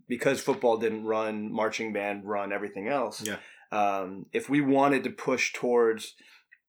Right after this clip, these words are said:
Speaker 1: covering this kind of music or this kind of music, they, they'd allow us a little bit more leverage, uh, a lot, little more leeway. Um, so, for example, not every kind of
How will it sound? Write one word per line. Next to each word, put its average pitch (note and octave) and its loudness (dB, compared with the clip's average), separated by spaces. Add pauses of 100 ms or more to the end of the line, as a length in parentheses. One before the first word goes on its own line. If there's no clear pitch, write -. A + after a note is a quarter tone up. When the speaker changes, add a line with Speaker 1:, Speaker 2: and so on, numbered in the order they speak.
(480)
Speaker 1:
covering A#2+ 2
this C3+ 2
kind A#2+ 0
of A2 -6
music G#2+ -6
or A#2 -2
this B2+ 0
kind A2+ -2
of G#2+ -2
music, G#2 -4
they, A2 4
they'd A2 0
allow A2 6
us G#2+ -2
a G#2+ -8
little G#2 -4
bit G2 -6
more G2 -2
leverage, G2 -2 (380)
uh, F#2 -2
a - -2
lot, G#2 -2
little A2 -6
more G#2 -2
leeway. G#2 2 (420)
Um, F#2+ -4 (440)
so, A#2 -4
for D3 2
example, D#3 4
not D3 6
every C#3 4
kind B2+ 2
of G2+ -2